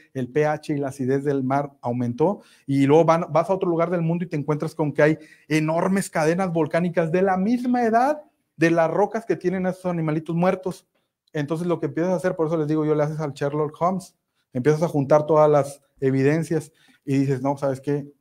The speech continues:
Parece ser que este fue el mecanismo". Respe-, respecto a la actividad antrópica o la actividad de los humanos en esto, eh, como te digo, no soy especialista en el tema, pero sí se ha visto que por lo menos existen picos mucho más altos de emisiones de dióxido de carbono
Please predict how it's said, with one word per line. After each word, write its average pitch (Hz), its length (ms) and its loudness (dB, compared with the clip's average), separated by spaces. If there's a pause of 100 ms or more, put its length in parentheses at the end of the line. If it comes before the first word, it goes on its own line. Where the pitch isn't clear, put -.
(400)
Parece 113 300 -8
ser 127 180 -4
que 127 240 -4
este 139 300 -2
fue 131 180 -4
el 123 100 -2
mecanismo". 127 640 -4 (400)
Respe-, 147 480 4
respecto 147 440 4
a - 20 6
la 147 100 8
actividad 147 640 6
antrópica 143 680 2
o 131 60 6
la 131 80 2
actividad 127 400 0
de 160 80 2
los 156 180 0
humanos 143 380 -2
en 139 100 -2
esto, 160 440 -2 (640)
eh, 131 400 2 (440)
como 139 200 0
te 143 80 6
digo, 156 180 8
no 147 100 4
soy 170 140 2
especialista 151 540 2
en 156 60 2
el 147 100 0
tema, 156 240 0
pero 139 120 -2
sí 147 140 -4
se 185 60 0
ha 175 40 4
visto 175 460 -2 (220)
que 147 100 -2
por 139 160 0
lo 139 60 2
menos 160 240 0
existen 151 400 -6
picos 175 320 0
mucho 156 260 -2
más 147 180 -2
altos 160 300 -2
de 151 60 0
emisiones 147 400 -2
de 147 100 0
dióxido 143 320 -2
de 147 80 -4
carbono 147 380 -2